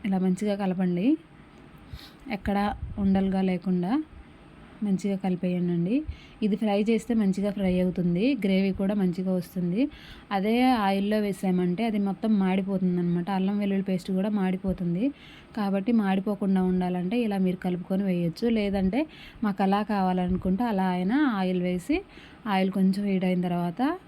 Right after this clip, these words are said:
కారం, ముందు అల్లం వెల్లుల్లి పేస్ట్ వేయించిన తర్వాత కారము, ఉప్పు, పసుపు వేసి వేయించవచ్చు అనమాట. నేనైతే ఇలా కలుపుకున్నానండి.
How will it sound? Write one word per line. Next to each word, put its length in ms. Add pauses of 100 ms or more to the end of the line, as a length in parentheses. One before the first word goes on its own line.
(200)
కారం, 400
ముందు 320
అల్లం 280
వెల్లుల్లి 260
పేస్ట్ 260
వేయించిన 360
తర్వాత 420 (420)
కారము, 560
ఉప్పు, 300
పసుపు 400
వేసి 360
వేయించవచ్చు 560
అనమాట. 480 (500)
నేనైతే 440
ఇలా 180
కలుపుకున్నానండి. 1000